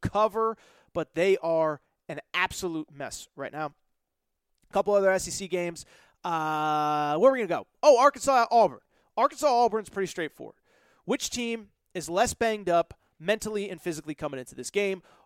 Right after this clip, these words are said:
Auburn. It is worth noting with Auburn. Um, lost to Georgia last week. Uh, obviously beat L S U two weeks ago. And so what's gonna be fascinating with them is just physically how are they gonna handle up,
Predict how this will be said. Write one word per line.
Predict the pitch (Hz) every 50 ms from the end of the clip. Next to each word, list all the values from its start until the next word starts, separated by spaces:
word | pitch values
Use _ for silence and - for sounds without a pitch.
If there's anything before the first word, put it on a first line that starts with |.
| _ _ -
Auburn. | - 233 254 262 - 175 170 143 120 - _ -
It | 202 196
is | 254 277 214 220
worth | 254 262 247 - -
noting | 247 240 233 233 233
with | 226 202 202
Auburn. | 208 196 160 - - _ _ _ _ _ _ _ _ -
Um, | 180 175 170 170 165 160 160 _ _ _ _ -
lost | 180 190 214 226 - -
to | 233
Georgia | 185 196 214 214 208 - 208
last | 190 185 185 180 160 -
week. | 185 240 269 254 - - - _ _ _ _ _ -
Uh, | 190 180 175 -
obviously | 190 208 202 202 - - 214
beat | 156 175 190 180
L | 190 185 185 180
S | 170 165 - 190
U | 185
two | - - - 165
weeks | 160 196 185 - -
ago. | 190 170 185 170 170 165
And | - 185 160
so | - 208 185
what's | 185 -
gonna | - 285 247
be | 226
fascinating | 185 - 202 196 196 180 - 190 185 170 160 151
with | 139 -
them | 185 196 190 180
is | 151
just | - 175 - -
physically | - _ - 269 277 226 226 247 - 208 196 175
how | 165 175 185 185
are | 185 180
they | 175 175
gonna | 160 175 170
handle | 143 160 175 170 165 165 165 170
up, | 170 170 -